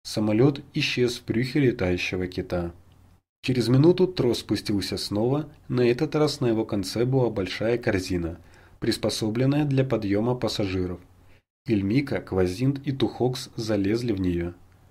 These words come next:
В то же время корабль начал подниматься и поворачивать на север. Как только корзина прошла в отверстие, её оттянули в сторону, на платформу, и гигант взял курс на Тирсванд.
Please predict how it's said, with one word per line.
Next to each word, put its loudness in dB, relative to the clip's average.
В -20
то 4
же 4
время 6
корабль 4
начал -2
подниматься -2
и -6
поворачивать 0
на -2
север. -2
Как -4
только 2
корзина 2
прошла 0
в -2
отверстие, 0
её 4
оттянули 2
в -8
сторону, -2
на 2
платформу, -4
и 0
гигант 0
взял 0
курс -4
на 0
Тирсванд. -4